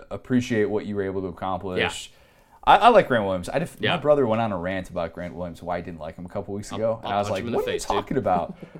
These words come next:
Speaker 1: Um, no, I, I thought that was such a, such a class move, and just
Speaker 2: Yeah.
Speaker 1: understanding the moment, and, you know, having just been through this, this obviously crushing loss, but yeah, I mean, just kind of a tough situation all around. Auburn fans will be talking about this for a long time.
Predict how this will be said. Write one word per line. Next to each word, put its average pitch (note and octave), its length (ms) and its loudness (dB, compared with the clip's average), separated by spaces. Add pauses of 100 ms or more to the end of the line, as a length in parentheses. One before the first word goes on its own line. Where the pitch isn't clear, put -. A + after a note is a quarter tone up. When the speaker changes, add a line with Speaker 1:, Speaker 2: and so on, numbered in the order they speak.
(100)
Speaker 1:
Um, F#2 480 2
no, G#2+ 140 4
I, A#2 360 6
I - 20 8
thought B2 160 8
that A2 80 6
was G2 200 0
such G2+ 320 -6
a, F2 220 -6
such G2 200 -10
a - 20 -16
class E2+ 340 -4
move, E2+ 160 -10
and E2+ 180 -8
just F2+ 180 -4
Speaker 2:
Yeah. - 40 -4
Speaker 1:
understanding F#2+ 400 -6
the F2 80 -8
moment, E2+ 380 -6
and, E2 260 -12
you G2 60 -8
know, F2+ 80 -4
having F#2 280 -6
just G2 220 -10
been F#2 220 -8
through F2+ 160 -8
this, E2 300 -8
this F2 340 -12
obviously E2+ 320 -10
crushing E2+ 480 -10
loss, D#2 340 -8
but D2+ 280 -10 (420)
yeah, G#2+ 240 8
I E2+ 160 -2
mean, G#2 180 -2
just - 340 -8
kind G2+ 200 -6
of G2 60 -8
a - 40 -16
tough G2 160 -2
situation F#2+ 640 -8
all F#2 200 -2
around. F#2 300 -2
Auburn G2+ 280 -2
fans G2 240 -6
will F#2+ 100 -6
be F#2+ 120 -12
talking G2+ 260 -2
about G2 100 -2
this F#2 100 -6
for - 160 -8
a F2 40 -4
long F2 200 -6
time. F#2 260 -4